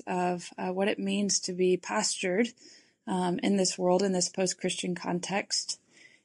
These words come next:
And so one of the things that I began to pray nine months ago when I got here was, "Lord, the world is changing. We know that."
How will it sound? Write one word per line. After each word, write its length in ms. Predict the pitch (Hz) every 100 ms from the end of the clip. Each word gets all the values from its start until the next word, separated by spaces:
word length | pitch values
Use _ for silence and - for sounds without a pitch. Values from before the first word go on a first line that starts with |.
| -
And 160 | 196
so 220 | - 202
one 140 | 196 208
of 80 | 233
the 100 | 226
things 320 | 214 202 196
that 300 | 190 180 -
I 160 | 202 202
began 320 | 202 196 185
to 100 | 180
pray 340 | 180 190 202 202
nine 300 | 180 185 175
months 240 | 190 214
ago 240 | 180 180
when 120 | 175 175
I 100 | 175
got 260 | 175 196
here 500 | - - 180 170 170
was, 500 | 170 175 170 170 - -
"Lord, 260 | 190 208
the 120 | 196 185
world 220 | 190 240
is 140 | 233
changing. 600 | - 202 208 180 170 175
We 100 | 190
know 220 | 190 190
that." 560 | 185 170 185 - - -